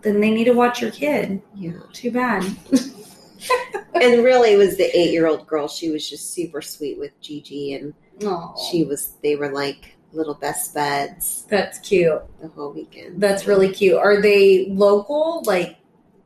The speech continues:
Speaker 2: I
Speaker 1: from
Speaker 2: didn't
Speaker 1: California?
Speaker 2: I didn't even ask. And Gigi was trying to tell me, she's like, "Oh, they're from so-and-so, and, and they have an aunt that lives in San Diego." Like,
Speaker 1: Oh,
Speaker 2: yeah, she's
Speaker 1: she had the
Speaker 2: three and a half,
Speaker 1: rundown.
Speaker 2: and she, yeah, she knew the story.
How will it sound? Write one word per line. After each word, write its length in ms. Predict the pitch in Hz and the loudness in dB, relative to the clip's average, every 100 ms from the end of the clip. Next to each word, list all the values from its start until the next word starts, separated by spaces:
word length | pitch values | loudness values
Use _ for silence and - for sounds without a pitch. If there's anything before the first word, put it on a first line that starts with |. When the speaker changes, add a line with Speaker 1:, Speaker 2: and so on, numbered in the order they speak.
| - | -4
Speaker 2:
I 140 | 180 180 | 0 2
Speaker 1:
from 120 | 208 | 4
Speaker 2:
didn't 160 | 208 | 4
Speaker 1:
California? 540 | 196 202 226 214 285 480 - _ - | 4 -2 -4 -6 -6 -8 -12 _ -4
Speaker 2:
I 160 | 185 | -2
didn't 300 | 185 202 208 | 2 2 2
even 280 | 240 247 220 160 | 0 -2 -4 -4
ask. 380 | 160 156 - | -4 -4 -6
And 220 | 190 165 - | -8 -10 -12
Gigi 380 | - 247 269 202 | -10 -6 -4 -4
was 180 | 165 - | -6 -6
trying 200 | 175 156 | -4 -4
to 100 | 135 | -4
tell 160 | 147 | -8
me, 60 | 135 | -8
she's 240 | - 143 143 | -10 -12 -12
like, 180 | 151 _ _ _ _ - | -14 _ _ _ _ -14
"Oh, 280 | 285 311 294 | -2 2 2
they're 220 | 302 349 427 | 2 2 0
from 380 | - 392 370 330 | 2 4 4 2
so-and-so, 1000 | - 285 320 330 311 311 285 294 285 | -2 -4 -2 -2 -2 -4 -4 -4 -2
and, 240 | 277 247 - | -4 -4 -8
and 280 | 208 220 214 | -8 -6 -2
they 140 | 233 277 | -2 0
have 200 | 311 302 | -2 -4
an 80 | - | -4
aunt 280 | 220 247 302 | -4 -2 -4
that 200 | 233 - | -4 -2
lives 320 | 226 233 240 233 | 0 0 0 -4
in 180 | 208 | -4
San 260 | - 220 220 | -6 -4 -2
Diego." 540 | 214 208 208 220 196 185 | 0 0 0 0 0 2
Like, 300 | 180 175 - _ _ _ _ _ 175 | 0 -2 -10 _ _ _ _ _ -4
Speaker 1:
Oh, 280 | 226 262 240 | 0 2 4
Speaker 2:
yeah, 180 | 214 - | 4 2
she's 260 | - 262 | -2 -4
Speaker 1:
she 140 | 240 240 | -2 0
had 100 | 226 | 2
the 100 | 277 | 4
Speaker 2:
three 160 | 247 | 4
and 100 | 220 | 4
a 40 | 220 | 2
half, 400 | 233 214 180 180 | 2 2 2 0
Speaker 1:
rundown. 80 | 170 | -2
Speaker 2:
and 80 | 202 | -2
she, 320 | 202 196 190 | 0 0 0
yeah, 260 | 170 110 | -2 -4
she 300 | 160 - 185 | -8 -8 -8
knew 140 | 196 185 | -6 -8
the 80 | 185 | -12
story. 520 | - 185 151 131 | -10 -6 -4 -6